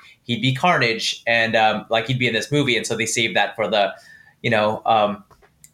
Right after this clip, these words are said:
uh, little cutscene at the end. But re-, you could not have paid, like, did you spend all your money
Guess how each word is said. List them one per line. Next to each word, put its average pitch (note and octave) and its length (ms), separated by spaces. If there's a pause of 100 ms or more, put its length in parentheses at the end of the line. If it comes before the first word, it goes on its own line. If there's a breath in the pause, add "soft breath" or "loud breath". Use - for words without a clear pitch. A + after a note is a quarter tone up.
uh, G#2+ 240
little A2+ 220
cutscene D#3+ 400
at A2 120
the B2 100
end. G#2+ 320 (1160)
But C#3+ 240
re-, F3+ 280
you E3+ 160
could E3 180
not E3+ 240
have E3 160
paid, D#3 460
like, C3+ 180
did C3 100
you F3 80
spend D#3+ 280
all A#2+ 220
your D#3 140
money D3+ 480